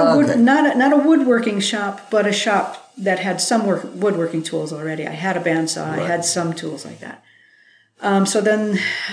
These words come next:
Speaker 2: that's, I did have some of, I did have a small shop. My shop has gotten bigger. <laughs> Um,
Speaker 1: They do. They do that. They grow.
Speaker 2: <laughs> Yes, it,
Speaker 1: <laughs>
Speaker 2: it had to. I was cramped into this small little space,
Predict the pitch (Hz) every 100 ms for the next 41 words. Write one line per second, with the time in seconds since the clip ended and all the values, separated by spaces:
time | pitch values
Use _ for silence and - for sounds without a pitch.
0 | 233 196 208 208 - - 190 180 220 208
1 | 180 180 170 - - 226 202 170 180 180
2 | 247 202 180 196 175 175 175 156 - 180
3 | 165 160 170 170 180 175 165 170 160 151
4 | 147 180 185 - 214 - 160 - - -
5 | - - 180 175 180 - 151 135 156 117
6 | - 131 139 113 104 269 113 - 117 107
7 | 240 214 - 139 - 233 233 254 233 -
8 | 220 208 202 185 175 175 - - - 190
9 | 202 - - 196 208 202 202 190 190 185
10 | 180 190 180 180 180 180 180 185 180 175
11 | -